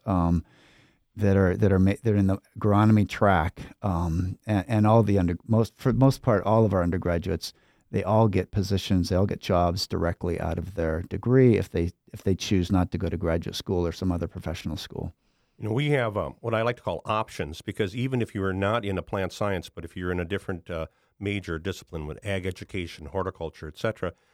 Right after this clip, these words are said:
Speaker 2: uh, you can take classes back and forth within the plant science or, uh, the agronomy track. And so we have a lot of that that goes back and forth. So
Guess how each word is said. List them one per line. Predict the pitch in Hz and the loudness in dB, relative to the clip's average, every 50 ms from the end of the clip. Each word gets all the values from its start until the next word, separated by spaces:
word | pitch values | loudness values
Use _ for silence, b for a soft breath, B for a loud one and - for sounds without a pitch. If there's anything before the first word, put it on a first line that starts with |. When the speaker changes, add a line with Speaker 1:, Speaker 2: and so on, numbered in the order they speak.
| _ _ - | _ _ -8
Speaker 2:
uh, | 101 | -6
you | 95 98 104 | -6 -6 -6
can | - 101 | -6 -6
take | 85 107 101 90 | -4 -4 -6 -6
classes | - - 104 95 92 - - 82 | -6 -6 -6 -6 -6 -8 -14 -8
back | 80 95 90 87 - | -6 -4 -4 -4 -6
and | 90 85 | -10 -12
forth | - - 101 95 90 - - | -8 -6 -4 -4 -4 -6 -8
within | 92 82 - - 113 113 110 107 | -10 -10 -8 -6 -4 -2 -2 -2
the | 101 92 | -2 -4
plant | - - 101 95 92 - | -4 -4 -4 -4 -4 -6
science | - 104 90 82 87 85 85 - - | -6 -6 -4 -4 -4 -6 -8 -6 -6
or, | 92 85 82 85 85 _ _ _ _ _ _ | -6 -4 -4 -6 -8 _ _ _ _ _ _
uh, | 90 87 78 | -12 -12 -10
the | 80 85 85 | -8 -8 -8
agronomy | 82 98 92 90 87 85 80 80 | -4 -2 -2 -2 -2 -4 -6 -8
track. | - - 120 98 87 82 - | -6 -4 -2 -2 -2 -4 -6
And | 90 | -10
so | - - | -8 -4
we | 104 110 120 | -2 -2 0
have | 131 143 123 | 0 0 -2
a | 104 104 | -2 -2
lot | 101 101 98 | -2 -2 -2
of | 92 87 | -2 -2
that | 107 107 101 | -4 -4 -4
that | - - | -6 -10
goes | 95 90 87 | -10 -10 -4
back | 92 95 90 87 - | -2 -2 -2 -2 -6
and | 92 82 | -10 -6
forth. | - 110 104 98 - | -2 -2 -2 -2 -2
So | - - 110 92 92 | -4 -4 -2 -2 -2